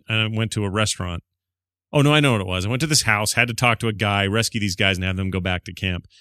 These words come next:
But while I'm out there, I'm like, "That restaurant hasn't been explored yet, and I'll bet there's food in there." And that's one of my things that are missing at, back at camp is we're running out of food.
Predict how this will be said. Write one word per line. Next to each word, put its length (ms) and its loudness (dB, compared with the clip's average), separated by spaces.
But 60 -6
while 180 0
I'm 120 -2
out 180 -4
there, 100 0
I'm 60 0
like, 160 0
"That 140 0
restaurant 360 -2
hasn't 200 0
been 80 -2
explored 380 -2
yet, 140 2
and 80 -8
I'll 40 -2
bet 180 -2
there's 180 -2
food 260 0
in 120 0
there." 260 -2
And 100 -6
that's 160 -4
one 200 -2
of 80 -4
my 240 0
things 280 0
that 80 2
are 80 0
missing 340 0
at, 80 -6
back 260 -2
at 80 -16
camp 320 0
is 100 0
we're 120 0
running 260 0
out 100 -2
of 60 -6
food. 320 -6